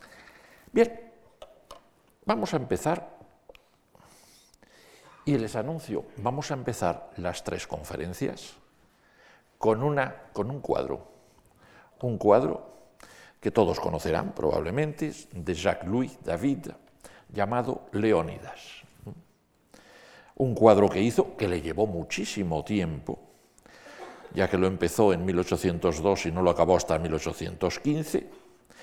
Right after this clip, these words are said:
en el que quiso representar de forma heroica el combate de Leónidas y sus trescientos espartanos en las Termópilas.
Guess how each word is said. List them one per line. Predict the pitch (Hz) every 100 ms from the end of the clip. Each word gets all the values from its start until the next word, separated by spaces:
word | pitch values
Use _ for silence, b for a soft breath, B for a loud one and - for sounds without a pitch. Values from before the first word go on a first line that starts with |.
| B -
en | 107
el | 107
que | -
quiso | - 127 - 117
representar | 113 98 - 110 - 87 73
de | 80
forma | - 80 82 80
heroica | 98 131 - 120 - - B B B B B B -
el | 95 95
combate | - 85 87 107 - 90
de | 87
Leónidas | 78 80 85 80 80 82 - -
y | 107
sus | 107 -
trescientos | 80 - 95 82 73 - -
espartanos | - 78 - 82 76 73 - - - _ B B -
en | 98
las | 82 -
Termópilas. | 76 76 - - - - -